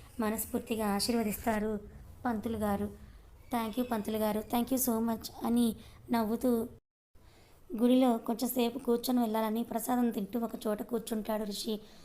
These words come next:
అవును, మండే నుంచి ఆఫీస్కి వెళ్ళాలి కదా, దానికంటే రెండు రోజుల ముందు నుంచే నేను ఆఫీస్లో జాయిన్ అయ్యి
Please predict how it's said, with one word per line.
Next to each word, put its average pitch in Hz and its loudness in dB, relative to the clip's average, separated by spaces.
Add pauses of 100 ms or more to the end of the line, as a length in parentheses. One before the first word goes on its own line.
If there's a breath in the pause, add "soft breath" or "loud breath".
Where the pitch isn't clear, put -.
(200 loud breath)
అవును, 226 4
మండే 220 2
నుంచి 240 2
ఆఫీస్కి 214 -4
వెళ్ళాలి 214 2
కదా, 220 0 (400 loud breath)
దానికంటే 269 2
రెండు 233 2
రోజుల 233 4
ముందు 220 2
నుంచే 247 2 (480 loud breath)
నేను 254 4
ఆఫీస్లో 262 0
జాయిన్ 226 -2
అయ్యి 226 2